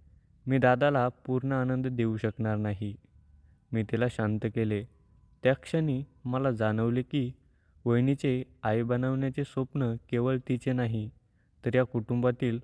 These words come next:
प्रत्येक सदस्याचे स्वप्न आहे, जे अपूर्ण राहिले आहे. या घटनेनंतर काही दिवसांनी दादाने एक निर्णय घेतला. त्याने वहिनीला सांगितले की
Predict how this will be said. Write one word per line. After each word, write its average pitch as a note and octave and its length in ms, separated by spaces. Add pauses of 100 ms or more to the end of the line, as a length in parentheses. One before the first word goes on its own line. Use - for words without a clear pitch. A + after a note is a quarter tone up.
(140)
प्रत्येक A#2+ 360
सदस्याचे A#2+ 680
स्वप्न A2+ 380
आहे, G#2+ 320 (760)
जे D3 120 (100)
अपूर्ण A2+ 340
राहिले A2 360
आहे. G#2+ 320 (1300)
या A2 160
घटनेनंतर A#2 720 (580)
काही C3 180
दिवसांनी D3 600 (340)
दादाने B2 480
एक C#3 160
निर्णय A2 380
घेतला. G#2+ 420 (800)
त्याने A2 220
वहिनीला A2 440
सांगितले A#2+ 520
की B2+ 260